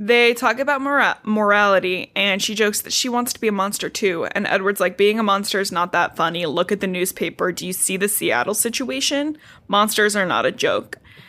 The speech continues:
And she's like, "What? What's going on in Seattle?" He's like, "A vampire k-, is killing somebody in Seattle. It's a new board. We've been monitoring, monitoring the situation for weeks." Of course, not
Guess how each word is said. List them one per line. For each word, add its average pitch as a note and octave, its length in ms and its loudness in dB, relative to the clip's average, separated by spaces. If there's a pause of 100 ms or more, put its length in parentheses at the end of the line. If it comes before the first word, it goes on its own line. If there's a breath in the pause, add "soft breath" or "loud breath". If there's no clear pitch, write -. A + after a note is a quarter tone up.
(160 loud breath)
And G3+ 260 0
she's A3+ 200 -2
like, A#3+ 160 -4
"What? A3 400 -4
What's D4+ 180 -8
going D#4 240 -6
on D#4+ 120 -6
in D#4 80 -12
Seattle?" A#3+ 680 -8 (360 soft breath)
He's B3 160 -4
like, B3+ 120 4
"A B3 40 2
vampire G#3+ 580 4
k-, - 180 -10
is G#3 160 2
killing - 320 -4
somebody F#3+ 360 -2
in F3+ 120 -4
Seattle. E3+ 540 0
It's G3 160 -4
a G#3 40 0
new F#3+ 200 -2
board. E3+ 400 -4 (500 soft breath)
We've G#3+ 200 0
been G#3 140 0
monitoring, A3 500 4
monitoring A3+ 560 2
the G#3+ 80 0
situation G3+ 560 0
for F3+ 180 0
weeks." G3+ 680 -2
Of G3 180 -2
course, F#3+ 280 -2
not F#3+ 300 -2